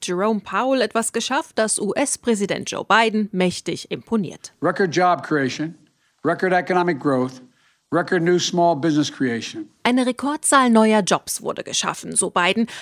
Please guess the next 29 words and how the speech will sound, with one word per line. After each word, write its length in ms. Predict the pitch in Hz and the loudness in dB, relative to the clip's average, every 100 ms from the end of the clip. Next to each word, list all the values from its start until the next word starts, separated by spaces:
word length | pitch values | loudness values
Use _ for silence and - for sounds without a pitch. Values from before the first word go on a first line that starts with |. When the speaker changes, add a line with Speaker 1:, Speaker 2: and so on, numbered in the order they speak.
| - | -8
Speaker 1:
Ein 260 | 190 165 151 | -4 -4 -8
rekordverdächtiges 1120 | - - 262 277 - - - - - 175 185 | -12 -4 -2 -2 -4 -6 -8 -8 -6 -4 -2
Wirtschaftswachstum 960 | 240 - 285 - 254 254 - - 277 254 | -2 -2 -6 -6 -6 -6 -6 -4 -4 -2
und 360 | - 370 - | -2 -2 0
eine 280 | 269 254 247 | 2 2 2
Rekordzahl 680 | 247 233 226 220 - 208 208 | -2 -2 -2 -2 -2 -2 -2
an 200 | 277 269 | -2 -2
neuen 340 | 240 240 285 | 0 0 -4
kleinen 460 | - 247 220 226 254 | -6 -4 -2 -2 -4
Unternehmen. 580 | 196 262 247 196 151 - - - - 185 | -6 -2 0 -2 -4 -10 -18 -20 -10 -6
Denn 220 | 165 - | -4 -4
als 240 | 165 - | -6 -6
die 100 | 180 | -10
Corona-Krise 840 | - 180 247 302 185 190 175 185 175 | -6 -2 0 0 -2 -4 -6 -2 0
Anfang 380 | 214 233 240 220 | 0 0 -4 -4
zweitausendzwanzig 1000 | 214 208 214 226 220 254 269 - 214 - | -6 -4 -4 -4 -4 -4 -6 -4 -6 -4
die 140 | 185 | -4
U 160 | 165 - | -4 -2
S 160 | - | 0
A 200 | - 247 | 2 4
erreichte, 640 | - 170 170 247 - 269 | 4 2 2 0 -2 -2
verschwendeten 720 | 247 226 - 233 311 349 220 196 | -2 -2 -2 -4 -4 -6 -4 -6
Powell 460 | - - 294 311 | -2 -2 -2 -2
und 120 | 208 | -2
die 100 | 165 | -6
Federal 480 | 156 247 247 220 170 | -4 -2 0 0 -2
Reserve 560 | - 160 214 214 226 - | -4 -2 2 2 0 -4
keine 380 | - 180 165 247 | 0 0 0 -4
Zeit. 400 | - 165 - | -6 -8 -10